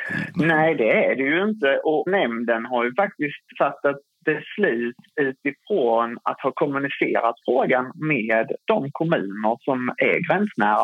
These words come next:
och har Skånetrafikens färdtjänst. Så det är ju inte bara ett politiskt beslut från nämnden som man inte uppfyller, utan det är ju faktiskt en önskan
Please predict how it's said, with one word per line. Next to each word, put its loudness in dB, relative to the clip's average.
och 0
har 2
Skånetrafikens -2
färdtjänst. -2
Så 0
det 0
är 2
ju 0
inte -2
bara 2
ett -6
politiskt -2
beslut 0
från 0
nämnden -2
som -4
man 2
inte -2
uppfyller, -2
utan 0
det 2
är 2
ju 0
faktiskt -4
en 2
önskan 0